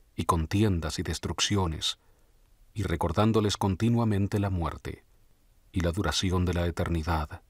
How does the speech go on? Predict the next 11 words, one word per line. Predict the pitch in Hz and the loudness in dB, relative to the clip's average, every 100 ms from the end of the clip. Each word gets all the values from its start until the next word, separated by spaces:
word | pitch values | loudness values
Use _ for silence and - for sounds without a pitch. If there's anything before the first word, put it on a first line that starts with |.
| _ _ - - _ | _ _ -20 -20 _
y | - | -2
los | 85 80 | 0 0
juicios | - 131 - - - - - - | 2 2 0 -4 -6 -8 -8 -6
y | 95 | -4
poder | 104 98 120 117 | 0 2 2 0
de | 107 | -2
Dios, | 98 87 76 - - _ _ _ _ - _ - | -2 -4 -4 -6 -8 _ _ _ _ -20 _ -12
y | 87 | 0
todas | 104 107 101 104 | 2 4 2 0
estas | - 90 - | 0 -2 0
cosas, | 98 87 82 80 | 0 0 -2 -4